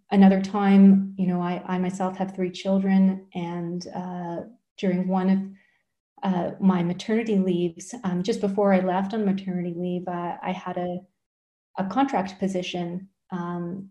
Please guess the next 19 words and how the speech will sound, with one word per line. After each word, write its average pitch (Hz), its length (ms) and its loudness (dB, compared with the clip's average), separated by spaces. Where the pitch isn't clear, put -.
and 180 340 -2
that 196 260 -4
contract 262 400 -4
position 190 420 -4
was 180 140 -8
renewable 185 480 0
yearly. 185 580 -2
Um, 180 340 -2
but 185 120 2
I 185 80 4
found 214 320 0
out 196 240 4
later 190 240 4
after 196 320 0
my 202 80 0
maternity 180 600 -2
leave 175 420 -4
that 175 280 -4
the 185 540 0